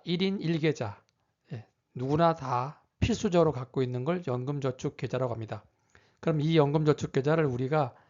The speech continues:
어떻게 활용하는 게 좋은지 그 활용 방법에 대해서 크게 적립기와 인출 시기로 나눠져죠. 지금 연금저축을 가입하셔가지고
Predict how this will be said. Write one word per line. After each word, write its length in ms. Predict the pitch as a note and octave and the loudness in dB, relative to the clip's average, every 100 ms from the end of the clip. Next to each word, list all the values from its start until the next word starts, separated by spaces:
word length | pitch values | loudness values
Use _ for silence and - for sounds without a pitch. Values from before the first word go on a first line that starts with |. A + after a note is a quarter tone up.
| _ - - - | _ -20 -20 0
어떻게 520 | C#3+ - A3 G#3 G#3 | 0 4 4 4 2
활용하는 500 | F#3 F3+ F3+ E3 D#3 | 4 4 2 4 2
게 100 | D3 | -2
좋은지 480 | B2+ A2+ A#2 A#2 G#2 _ _ - | -2 -2 -2 -6 -10 _ _ -8
그 120 | A#2+ | -4
활용 360 | - G3 G3 E3+ | 0 2 4 4
방법에 340 | C#3 C3+ C3 | 2 0 0
대해서 480 | A#2 G#2+ - G#2+ - _ _ _ _ _ _ - | -2 -4 -4 -8 -10 _ _ _ _ _ _ -6
크게 480 | - G3+ G3 G3 - _ _ - | -2 2 4 2 -2 _ _ -4
적립기와 920 | C#3 D#3 F3 F3+ - E3 E3 F#3+ - _ - | 0 2 2 0 0 2 4 2 -4 _ -4
인출 380 | F3+ F3+ G#3+ | -4 2 2
시기로 340 | F#3 E3 D#3+ D#3 | 2 0 2 2
나눠져죠. 640 | A#2 A#2 A#2+ A#2 D#3+ D#3 - _ _ - _ _ _ _ _ | 0 -2 -2 -2 -2 -4 -6 _ _ -20 _ _ _ _ _
지금 360 | - D#3 F3 F3 | -4 0 2 4
연금저축을 720 | C#3+ D#3+ F3 E3 - D#3+ D#3+ - - | 4 4 2 2 0 0 0 0 -6
가입하셔가지고 1200 | - C#3 D3 D3 D3+ C#3+ C3+ C3+ D3 C#3 C3+ C3+ | 2 2 2 0 2 0 0 -2 0 2 2 -4